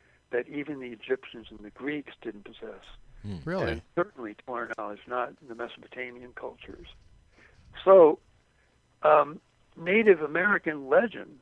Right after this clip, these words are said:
Speaker 1: as sparse as, as it's become because of disease and relocation and other prejudices that were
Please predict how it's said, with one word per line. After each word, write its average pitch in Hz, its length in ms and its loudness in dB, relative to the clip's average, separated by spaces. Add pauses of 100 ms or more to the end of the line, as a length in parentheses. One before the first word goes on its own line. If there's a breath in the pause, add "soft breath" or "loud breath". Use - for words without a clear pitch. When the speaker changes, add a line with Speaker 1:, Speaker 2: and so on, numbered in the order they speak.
(140)
Speaker 1:
as 135 100 -10 (520)
sparse 175 400 4
as, 120 80 -8 (440)
as 127 200 -2
it's 123 120 -16
become 123 640 -8
because 123 320 -10
of 117 100 -20 (120)
disease 123 520 -12
and 117 120 -12 (500 loud breath)
relocation 117 760 -6
and 107 180 -14
other 117 180 -6
prejudices 135 800 -4
that 120 140 -12
were 113 100 -14